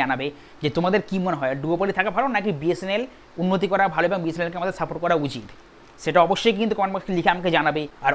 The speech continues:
অবশ্যই কিন্তু বিএসএনএল, Jio, Airtel, Vodafone Idea এই সমস্ত কোম্পানির কোনো আপডেট এলে আমি তোমাদেরকে ভিডিও বানিয়ে শেয়ার করে দেবো। আর যদি কোনো জিনিসের ব্যাপারে জানা থাকে তাহলে কিন্তু সেটা অবশ্যই কমেন্ট বক্সে মতামত করবে, আমি সে ব্যাপারে অবশ্যই ভিডিও বানানোর চেষ্টা করবো।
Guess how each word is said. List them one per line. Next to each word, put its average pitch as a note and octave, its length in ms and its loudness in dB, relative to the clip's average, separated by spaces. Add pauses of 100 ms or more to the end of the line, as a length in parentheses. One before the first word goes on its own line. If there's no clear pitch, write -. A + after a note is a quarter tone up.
অবশ্যই F#3+ 340 0
কিন্তু F#3 220 0 (460)
বিএসএনএল, F#3 500 2 (100)
Jio, E3+ 200 2 (160)
Airtel, E3 340 0
Vodafone E3+ 280 0 (100)
Idea D3+ 200 4 (400)
এই E3+ 120 4
সমস্ত G3 220 -2 (100)
কোম্পানির F3+ 360 -2
কোনো F#3+ 100 0 (140)
আপডেট E3+ 240 0
এলে F3+ 180 0
আমি D#3+ 140 -2
তোমাদেরকে E3+ 280 -2 (100)
ভিডিও D#3 220 0
বানিয়ে E3 220 -2
শেয়ার D#3 220 0
করে E3 160 2
দেবো। F3+ 140 -2 (460)
আর C#3 60 8 (100)
যদি E3+ 180 2
কোনো G3 160 0
জিনিসের F3 220 -2
ব্যাপারে F#3+ 220 4
জানা E3 160 -2
থাকে G3 160 0
তাহলে E3 200 2
কিন্তু F3 180 -6
সেটা D#3+ 180 -2
অবশ্যই E3+ 340 0 (360)
কমেন্ট D#3+ 220 0
বক্সে E3+ 260 -2
মতামত D#3+ 280 -2
করবে, E3 180 -2
আমি D#3+ 100 -6
সে D#3+ 80 -8
ব্যাপারে D#3+ 200 -2
অবশ্যই D#3 240 -2
ভিডিও D#3 160 0
বানানোর F3 200 -2
চেষ্টা C#3+ 240 -6
করবো। A2+ 200 -10